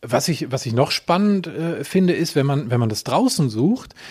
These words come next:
bekommt man, äh, auch, ich weiß das noch von meinem Flat-Coated Retriever, der Dummy-Arbeit gemacht hat, das ist ja im Prinzip ähnlich, da ist ein Gegenstand und der verströmt einen gewissen Geruch. Man bekommt halt wirklich einen super Eindruck, ähm, was dieser Geruch macht.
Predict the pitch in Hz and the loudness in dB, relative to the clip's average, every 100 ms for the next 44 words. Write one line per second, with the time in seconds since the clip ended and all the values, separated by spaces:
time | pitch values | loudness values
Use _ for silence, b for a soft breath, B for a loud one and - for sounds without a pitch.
0 | - - - 190 147 160 170 135 143 135 | -12 0 2 2 2 0 -2 -2 -2 -2
1 | 160 131 165 151 147 135 135 117 113 175 | -2 -2 -2 0 0 2 2 0 0 -2
2 | 180 143 127 117 117 156 143 117 107 165 | 0 -2 -2 -4 -4 0 2 0 2 2
3 | 160 110 107 110 - 107 - 156 123 117 | 2 0 -2 -2 -4 -4 -2 -2 -2 -4
4 | 127 110 120 107 117 - 139 123 107 107 | -2 -2 -2 -2 -4 -2 -2 -2 -2 -4
5 | 117 101 110 139 - 135 131 113 107 104 | -4 -4 -2 -2 0 -2 -2 -4 -4 -6
6 | 117 - 131 135 147 110 120 113 - 120 | -8 0 4 4 4 -2 -2 -4 -4 0
7 | 117 180 B B - 123 127 - 180 214 | 2 2 B B -2 0 0 2 0 2
8 | 156 131 165 160 135 123 202 170 120 156 | 0 0 -2 0 -2 0 0 0 0 0
9 | 165 180 B B B B B - 123 120 | 2 2 B B B B B -2 0 2
10 | 131 170 - 160 143 131 131 151 - 127 | 2 2 0 2 4 4 4 2 0 0
11 | 143 - - | 0 -2 -8